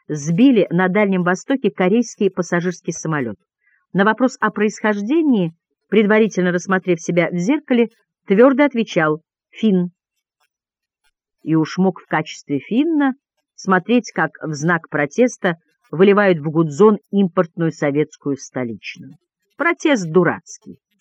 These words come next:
Водка не виновата. Будучи такой же частью культуры, как книга,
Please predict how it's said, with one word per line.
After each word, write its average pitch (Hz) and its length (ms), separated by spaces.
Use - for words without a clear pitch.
Водка 190 540
не 175 160
виновата. 151 440
Будучи 247 400
такой 247 360
же 214 140
частью 220 420
культуры, 196 540
как 151 220
книга, 185 480